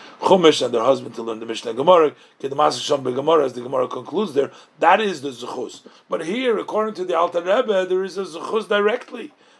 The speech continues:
because they learn the mitzvahs that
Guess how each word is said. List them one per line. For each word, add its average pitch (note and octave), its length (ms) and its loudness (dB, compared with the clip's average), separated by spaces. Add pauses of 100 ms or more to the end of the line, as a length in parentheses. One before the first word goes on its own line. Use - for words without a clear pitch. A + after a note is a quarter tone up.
(120)
because C3 1080 -4 (1160)
they D3 400 0
learn D#3 640 2
the B2+ 100 -8
mitzvahs B2+ 720 -8
that B2 300 -6